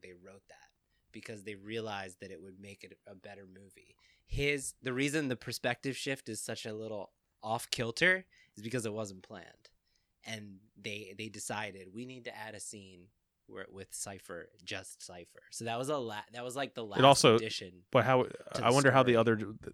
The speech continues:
Speaker 2: then how the other crew members died then.
Speaker 1: No, I'm talking about the restaurant scene.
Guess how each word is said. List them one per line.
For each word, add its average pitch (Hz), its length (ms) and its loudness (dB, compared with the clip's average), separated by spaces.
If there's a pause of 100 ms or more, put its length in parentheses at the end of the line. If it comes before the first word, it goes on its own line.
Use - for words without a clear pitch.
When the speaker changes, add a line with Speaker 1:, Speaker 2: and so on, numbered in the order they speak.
(120)
Speaker 2:
then 110 160 -2
how 110 180 -2
the 107 160 -2
other 104 220 0
crew - 180 -2
members 95 320 -4
died 95 380 -4
then. 87 220 -6 (920)
Speaker 1:
No, 147 100 0
I'm 160 140 6
talking 208 240 8
about 151 200 10
the 120 100 0
restaurant 123 680 4
scene. 92 360 -14